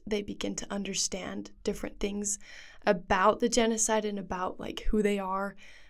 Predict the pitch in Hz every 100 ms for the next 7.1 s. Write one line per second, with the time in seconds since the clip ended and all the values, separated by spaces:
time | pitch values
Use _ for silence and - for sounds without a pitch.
0 | - - 196 185 190 185 185 196 196 -
1 | - - - - - - - - - -
2 | - - - 214 - - - - - 190
3 | 185 - - 208 208 208 220 - - -
4 | - - 202 202 214 196 196 196 196 190
5 | 185 180 - - - - 180 - 202 196
6 | 208 214 220 220 220 220 214 214 202 196